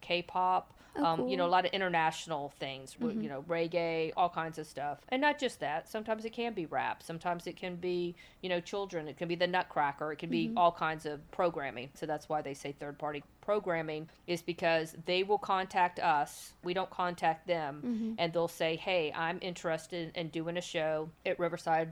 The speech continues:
Speaker 1: where he works, or Coca-Cola Roxy where I work."
Speaker 2: Mm-hmm.
Speaker 1: And we have to negotiate the rental deal
Speaker 2: Mm-hmm.
Speaker 1: plus the production. And then we're the ones to make sure that the tickets go on sale. And like we were talking about, you know, the marketing strategies. So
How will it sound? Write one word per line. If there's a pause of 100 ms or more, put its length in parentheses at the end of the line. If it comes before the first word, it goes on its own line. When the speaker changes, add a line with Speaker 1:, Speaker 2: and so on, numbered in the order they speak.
Speaker 1:
where
he
works,
or
Coca-Cola
Roxy
where
I
work."
Speaker 2:
Mm-hmm.
Speaker 1:
And
we
have
to
negotiate
the
rental
deal (180)
Speaker 2:
Mm-hmm.
Speaker 1:
plus
the
production. (360)
And
then
we're
the
ones
to
make
sure
that
the
tickets
go
on
sale. (240)
And
like (100)
we
were
talking
about,
you
know,
the
marketing
strategies.
So